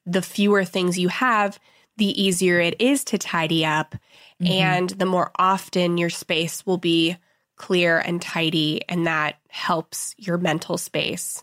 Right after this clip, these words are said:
Speaker 2: Mm-hmm.
Speaker 1: going forward.
Speaker 2: Mm-hmm.
Speaker 1: I liked quite a few on here. So the first one I liked was take a walk.
Speaker 2: Mm.
Speaker 1: I live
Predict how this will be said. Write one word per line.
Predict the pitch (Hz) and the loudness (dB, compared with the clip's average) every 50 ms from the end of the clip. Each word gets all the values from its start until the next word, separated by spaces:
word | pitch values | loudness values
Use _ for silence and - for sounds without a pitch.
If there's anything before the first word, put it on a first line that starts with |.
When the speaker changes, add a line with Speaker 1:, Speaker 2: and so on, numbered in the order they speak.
| - | -6
Speaker 2:
Mm-hmm. | 170 160 147 147 165 | -4 -4 -2 -2 0
Speaker 1:
going | 160 175 156 151 - | 0 0 0 0 -2
forward. | - - 151 156 - - 113 - - 220 - _ _ _ _ _ - 170 | -4 -4 -2 0 0 0 -2 -2 -4 -6 -8 _ _ _ _ _ -8 -6
Speaker 2:
Mm-hmm. | 156 143 156 165 160 147 | -4 -4 -4 -4 -2 0
Speaker 1:
I | 208 202 208 214 226 254 285 320 339 370 359 - | 2 2 4 4 4 4 4 4 4 4 2 2
liked | 220 208 208 202 190 196 196 196 196 190 190 - - - - - - _ _ _ _ _ - | 2 2 4 4 4 4 2 2 2 0 0 -4 -8 -16 -16 -16 -16 _ _ _ _ _ -10
quite | - - 208 196 190 | -4 -2 -2 -2 -2
a | |
few | 185 - 190 180 170 | -2 0 2 2 2
on | 170 165 165 | 2 0 0
here. | 175 - - 175 170 165 165 170 - - | -2 -2 0 2 2 2 2 2 0 -2
So | 208 - 220 214 | -2 0 2 2
the | 208 208 | 2 2
first | 202 - 220 220 - - | 2 2 0 0 0 0
one | 240 233 | 0 2
I | 226 | 2
liked | 220 214 196 202 220 - | 2 2 0 0 0 0
was | 196 190 180 - | 0 0 0 -4
take | - - - 202 190 185 - | -10 -6 -2 -2 0 0 2
a | 190 | 0
walk. | 175 175 - - 143 - - 269 302 - - - - _ _ _ _ _ - _ _ _ _ - | 0 2 2 2 2 2 2 0 -2 -4 -10 -20 -20 _ _ _ _ _ -20 _ _ _ _ 0
Speaker 2:
Mm. | 202 | 2
Speaker 1:
I | 202 202 196 196 196 196 202 202 202 202 196 196 - - - _ _ _ _ _ _ _ _ _ _ _ _ - | 4 4 4 4 4 2 4 4 4 2 2 2 0 -4 -8 _ _ _ _ _ _ _ _ _ _ _ _ -6
live | 202 202 214 220 220 233 240 247 240 247 | 0 2 4 4 6 6 4 4 2 0